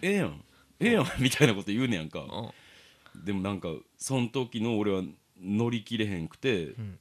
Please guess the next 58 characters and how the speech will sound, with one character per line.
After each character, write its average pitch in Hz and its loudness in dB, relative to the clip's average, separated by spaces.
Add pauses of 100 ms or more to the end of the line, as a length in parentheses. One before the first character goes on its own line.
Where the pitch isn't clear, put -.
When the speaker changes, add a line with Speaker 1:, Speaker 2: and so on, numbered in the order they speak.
Speaker 1:
あ 82 -12 (160)
の、 76 -8 (380)
ま 92 -2
あ - 0
ま 82 -4
あ、 - -6 (140)
ち - -10
ょ - -12
っ - -12
と 82 -8
お - -18
断 95 0
り 92 0
は 95 0
す - -6
ん 90 -2
ね 76 -6
ん 60 -14
け 69 -14
ど、 78 -6
Speaker 2:
う - -14
ん。 58 -16 (380)
Speaker 1:
ま 117 -2
あ、 90 -4 (300)
な 131 -2
ん 135 -4
か 92 -8
も 101 -2
ら 110 -2
っ - -8
た 82 -14
か 76 -14
ら 67 -12
開 104 -8
け - -8
よ 104 -2
う 101 -6
と 85 -14
思 71 -10
っ - -20
た 71 -16
ら、 71 -10 (540)
信 156 6
じ 151 2
ら 160 8
れ 156 6
へ 123 4
ん 95 2
ぐ 85 -4
ら 82 -2
い、 80 -8 (640)
あ 90 -6
の、 82 -4 (320)
綺 - -4
麗 113 -4
な、 95 0
Speaker 2:
う - -6
ん。 110 -12